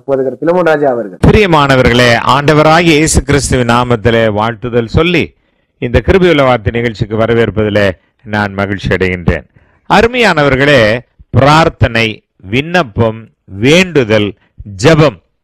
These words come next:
Speaker 2: என்ற தலைப்பிலே நாம் பாடங்களை படித்துக் கொண்டிருக்கிறோம். கடந்த முறை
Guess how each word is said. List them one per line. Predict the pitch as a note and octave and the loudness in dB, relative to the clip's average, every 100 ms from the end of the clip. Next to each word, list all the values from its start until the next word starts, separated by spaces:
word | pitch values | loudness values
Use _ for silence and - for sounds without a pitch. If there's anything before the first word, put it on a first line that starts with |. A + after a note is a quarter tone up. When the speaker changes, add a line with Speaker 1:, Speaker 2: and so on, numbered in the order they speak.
| _ D3 | _ -4
Speaker 2:
என்ற | E3 D#3 A2 | -2 -2 0
தலைப்பிலே | C#3+ D#3 C3 C3+ F#3+ | 0 0 0 0 -2
நாம் | D#3 A#2 | -2 -4
பாடங்களை | A2+ A2 G#2+ F#2 G#2+ | 0 0 0 -4 -4
படித்துக் | G2+ F2+ E2+ F2+ | -4 -6 -8 -14
கொண்டிருக்கிறோம். | E2+ D#2 D2+ - E2+ _ _ _ _ _ | -14 -14 -14 -16 -20 _ _ _ _ _
கடந்த | - E3 F3 G#3 G#3+ | -2 2 2 2 0
முறை | D3 C#3+ C#3 F#2+ E2+ C3 | 2 2 4 2 -2 -8